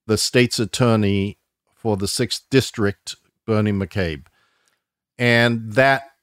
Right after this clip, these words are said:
also was the impetus for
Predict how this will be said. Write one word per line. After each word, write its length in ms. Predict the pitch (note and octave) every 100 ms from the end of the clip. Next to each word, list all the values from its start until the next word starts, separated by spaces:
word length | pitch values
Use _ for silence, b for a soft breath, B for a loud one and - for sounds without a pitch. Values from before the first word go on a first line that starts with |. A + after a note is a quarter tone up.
| _
also 680 | - C3+ C#3 - C#3 A#2+ A2+
was 600 | A#2 A#2 A2 A2 A2 G#2+
the 180 | - A#2
impetus 680 | C3 C3 A#2+ G2 A2+ G2+ -
for 760 | - - A2+ A2 G#2 G#2 G#2